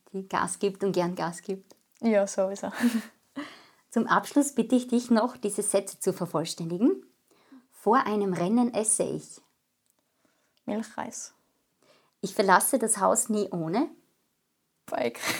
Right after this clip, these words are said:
Speaker 2: <laughs>
Speaker 1: Ein Kleid hatte ich zuletzt an.
Speaker 2: Äh, bei der Sporthilfe Gala. <laughs>
Speaker 1: Wie viele Red Bull-Dosen trinkst du täglich?
Speaker 2: So, dass ich dann wegfliege.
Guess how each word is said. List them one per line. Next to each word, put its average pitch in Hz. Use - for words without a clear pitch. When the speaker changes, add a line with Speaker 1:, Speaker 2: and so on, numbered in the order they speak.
Speaker 2:
<laughs> 311
Speaker 1:
Ein 208
Kleid 233
hatte 208
ich 170
zuletzt 226
an. 202
Speaker 2:
Äh, 214
bei 202
der 208
Sporthilfe 233
Gala. 208
<laughs> -
Speaker 1:
Wie 240
viele 240
Red 202
Bull-Dosen 196
trinkst 170
du 180
täglich? 180
Speaker 2:
So, 220
dass 214
ich 202
dann 196
wegfliege. 202